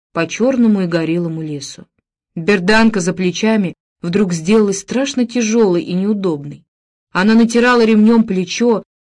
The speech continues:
больно колотила по спине затвором. Он шел и чувствовал, что силы его на исходе.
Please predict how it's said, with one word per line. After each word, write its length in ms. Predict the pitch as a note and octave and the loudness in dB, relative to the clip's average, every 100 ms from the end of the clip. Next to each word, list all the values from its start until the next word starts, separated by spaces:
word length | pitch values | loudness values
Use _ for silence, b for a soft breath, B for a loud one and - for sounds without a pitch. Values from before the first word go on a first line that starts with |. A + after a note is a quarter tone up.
| - | -6
больно 400 | F3+ A3+ A3+ A3 | 0 4 4 4
колотила 560 | A3 G#3 G3 A3+ A3+ | 2 0 0 2 0
по 120 | G3 F#3+ | 0 -4
спине 400 | - F3+ F#3 G#3 | -4 -4 -2 -2
затвором. 720 | F3 E3 D#3 F3+ G#3 E3+ - _ _ _ _ _ _ _ _ _ _ _ - | -4 -6 -8 -8 -8 -10 -14 _ _ _ _ _ _ _ _ _ _ _ -4
Он 140 | G#3+ | 0
шел 240 | A#3 C#4+ C4 | 0 0 0
и 80 | A#3 | -2
чувствовал, 440 | - C#4+ - B3 | -4 -4 -2 -4
что 220 | A#3 G#3+ | -2 -4
силы 300 | G3 B3 B3 | -4 -2 -2
его 180 | G3+ F#3+ | 0 0
на 140 | G#3 | -2
исходе. 520 | E3 - F3 F3 D#3+ | -6 -8 -8 -8 -10